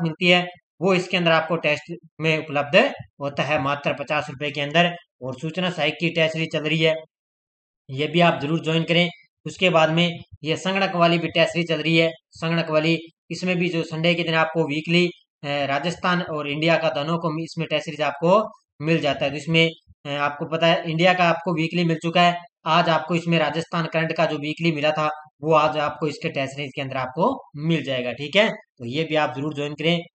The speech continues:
और कोई विद्यार्थी बीएसटीसी की तैयारी कर रहा है, लगभग exam उनके कल से फॉर्म भी स्टार्ट हो चुके हैं,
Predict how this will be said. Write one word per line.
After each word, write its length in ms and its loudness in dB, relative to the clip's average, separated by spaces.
और 120 -12
कोई 160 0
विद्यार्थी 380 -2
बीएसटीसी 560 0
की 100 -2
तैयारी 240 0
कर 140 0
रहा 100 2
है, 100 2
लगभग 240 2
exam 500 -2
उनके 260 0
कल 180 0
से 160 -6
फॉर्म 300 -4
भी 100 0
स्टार्ट 280 0
हो 40 -4
चुके 260 -6
हैं, 120 -2